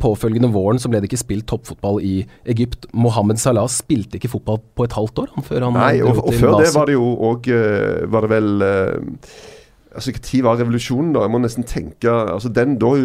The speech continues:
Speaker 2: lå jo også alt nede. Da ble det jo ikke heller spilt. Når Bob Bradley var jo landslagstrener der nede.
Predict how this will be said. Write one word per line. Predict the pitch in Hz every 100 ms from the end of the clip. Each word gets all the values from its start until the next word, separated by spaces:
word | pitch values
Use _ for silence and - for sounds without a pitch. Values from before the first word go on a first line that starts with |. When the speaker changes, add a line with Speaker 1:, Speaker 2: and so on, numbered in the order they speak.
| 127
Speaker 2:
lå | 123 110
jo | 127
også | 110 107 143 -
alt | 117 - 117
nede. | 78 90 127 -
Da | -
ble | 120 113
det | 95
jo |
ikke | 123 113
heller | 143 180
spilt. | - -
Når | 117 -
Bob | 143 117
Bradley | 104 120 107 208
var | 123
jo | 117
landslagstrener | 120 117 104 143 107
der | 104 98
nede. | 76 87